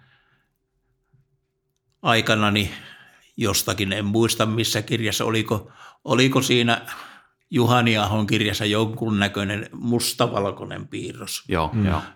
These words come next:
Speaker 1: Ja tuota, et minkälainen se pitäisi olla.
Speaker 3: Mm.
Speaker 1: Ja siitä sitten koittanut säveltää. Meillä oli kylässä kirjakauppa, jossa oli koukkuja.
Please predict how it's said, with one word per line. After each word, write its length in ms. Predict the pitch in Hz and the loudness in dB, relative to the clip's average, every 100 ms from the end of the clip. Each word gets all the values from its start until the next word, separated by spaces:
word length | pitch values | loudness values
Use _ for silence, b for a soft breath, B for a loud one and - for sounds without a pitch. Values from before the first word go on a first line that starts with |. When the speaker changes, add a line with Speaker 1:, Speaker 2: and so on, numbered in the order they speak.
| - | -6
Speaker 1:
Ja 140 | 98 | -4
tuota, 600 | - 117 110 - 107 - _ _ | -4 -4 -6 -6 -8 -8 _ _
et 200 | 131 - | -8 -4
minkälainen 640 | 123 120 117 110 104 107 107 | 2 2 4 4 4 2 -2
se 120 | 104 | -2
pitäisi 520 | - 143 127 104 101 | 0 2 2 2 0
olla. 380 | 98 98 95 - - - | -2 -2 -6 -8 -14 -4
Speaker 3:
Mm. 260 | 104 95 92 - | 0 2 0 -4
Speaker 1:
Ja 80 | 175 | -2
siitä 360 | - 131 101 107 | 4 4 4 2
sitten 580 | 127 135 135 120 - - _ | 0 0 0 -2 -6 -20 _
koittanut 480 | - 123 123 120 120 | 0 0 2 0 2
säveltää. 720 | - 127 120 107 - 101 95 - B B B B B | 2 2 2 0 0 -2 -2 -16 B B B B B
Meillä 200 | 127 110 98 | 0 2 2
oli 360 | 98 98 - _ _ _ _ _ _ - | 0 -2 -14 _ _ _ _ _ _ 0
kylässä 420 | 143 143 135 - | 4 4 4 2
kirjakauppa, 800 | - 165 151 127 131 123 123 123 | 4 6 6 6 4 2 2 4
jossa 340 | 123 113 - | 4 2 0
oli 180 | 127 120 | 2 2
koukkuja. 600 | 120 107 - - - - | 2 2 0 -8 -14 -14